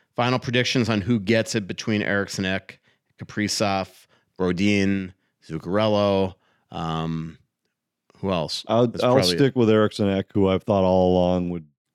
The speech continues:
Speaker 2: be the
Speaker 1: Right.
Speaker 2: logical
Speaker 1: And I,
Speaker 2: choice.
Speaker 1: I've, I've changed my tune. I think I said, uh, a couple podcasts ago, I think Kaprizov gets it. And in terms of an E T A, um, I'm guessing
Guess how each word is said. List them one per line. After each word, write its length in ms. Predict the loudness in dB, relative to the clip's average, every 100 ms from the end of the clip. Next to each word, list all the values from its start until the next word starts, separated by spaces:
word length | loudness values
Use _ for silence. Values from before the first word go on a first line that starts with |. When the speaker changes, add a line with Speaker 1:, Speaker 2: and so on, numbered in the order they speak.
| _ _
Speaker 2:
be 140 | 0 2
the 40 |
Speaker 1:
Right. 80 | 2
Speaker 2:
logical 400 | 2 0 0 0
Speaker 1:
And 20 |
I, 340 | 2 4 2 0
Speaker 2:
choice. 80 |
Speaker 1:
I've, 220 | -4 -8 -4
I've 180 | -4
changed 360 | -2 -2 -2 -2
my 120 | -4
tune. 320 | -4 -4 -2
I 80 | -4
think 240 | -6 -10 -10
I 40 |
said, 300 | -8 -8 -6
uh, 200 | -6 -8
a 40 | -10
couple 260 | -12 -14
podcasts 500 | -8 -8 -6 -10 -10
ago, 180 | -8 -8
I 80 | -10
think 180 | -14 -18
Kaprizov 560 | -16 -14 -12 -12 -4
gets 220 | -2 0
it. 200 | 0 -2 -4 -20 -8
And 120 | -2 0
in 60 |
terms 260 | 2 2 2
of 80 | 2
an 60 |
E 120 | 2
T 240 | 0 0 2
A, 260 | 2 0 -6 _ _ _ _ _
um, 580 | -2 2 2 2 0 -2 -2
I'm 200 | 0 2
guessing 880 | 2 2 0 0 2 2 2 -2